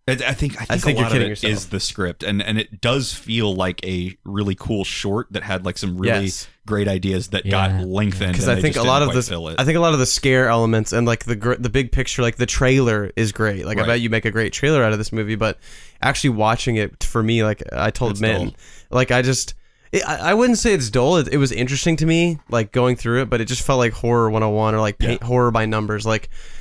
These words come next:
Speaker 2: okay, now the kid's gonna say they love their dad, and this is where the kid says, "No,
Speaker 1: Here's
Speaker 2: uh,
Speaker 1: where we
Speaker 2: Mama's
Speaker 1: see spooky
Speaker 2: real."
Speaker 1: drawing of,
Speaker 2: And
Speaker 1: of
Speaker 2: this,
Speaker 1: Mama.
Speaker 2: and this is where dad is removed from movie, and, and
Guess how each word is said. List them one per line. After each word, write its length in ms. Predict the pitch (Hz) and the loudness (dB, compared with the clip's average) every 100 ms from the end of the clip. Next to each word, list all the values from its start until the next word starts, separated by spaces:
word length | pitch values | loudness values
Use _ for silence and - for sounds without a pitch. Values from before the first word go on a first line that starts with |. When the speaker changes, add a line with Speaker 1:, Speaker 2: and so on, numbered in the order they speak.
| - - | -12 -2
Speaker 2:
okay, 240 | 127 123 117 | -2 2 2
now 160 | 110 | 4
the 120 | 131 131 | 2 0
kid's 320 | 123 117 107 | 2 0 0
gonna 200 | 117 107 | 0 0
say 260 | - 117 107 | 0 0 2
they 180 | 107 104 | 2 2
love 420 | 107 113 110 101 | 2 2 0 -2
their 140 | 104 | -4
dad, 320 | 101 104 101 | -2 -4 -6
and 80 | 101 | -2
this 180 | 117 123 | -2 0
is 140 | 123 | -2
where 140 | 113 110 | 2 2
the 100 | 107 | 0
kid 400 | - 110 107 - | 0 0 0 -2
says, 380 | - 107 104 110 | 0 0 0 2
"No, 340 | 131 143 113 | 2 4 2
Speaker 1:
Here's 140 | 107 | 2
Speaker 2:
uh, 60 | 107 | 2
Speaker 1:
where 80 | 107 | 2
we 60 | 110 | 4
Speaker 2:
Mama's 240 | 131 156 | 4 4
Speaker 1:
see 60 | 123 | 2
spooky 200 | 123 143 | 2 2
Speaker 2:
real." 100 | 107 | 2
Speaker 1:
drawing 460 | 113 107 95 90 | 0 2 2 0
of, 240 | 90 87 101 | -2 -4 0
Speaker 2:
And 200 | 117 113 | 0 2
Speaker 1:
of 100 | 104 | 2
Speaker 2:
this, 80 | 95 | 0
Speaker 1:
Mama. 180 | 87 92 | -2 -2
Speaker 2:
and 80 | 113 | -2
this 140 | 120 | -2
is 100 | 127 | -2
where 140 | 120 113 | 0 0
dad 280 | 107 110 113 | 2 2 2
is 120 | 110 | 0
removed 300 | 107 113 110 | 0 0 0
from 100 | 120 | -2
movie, 280 | 120 131 113 | 0 2 2
and, 220 | 104 104 | 0 0
and 320 | 101 104 101 | -2 0 -2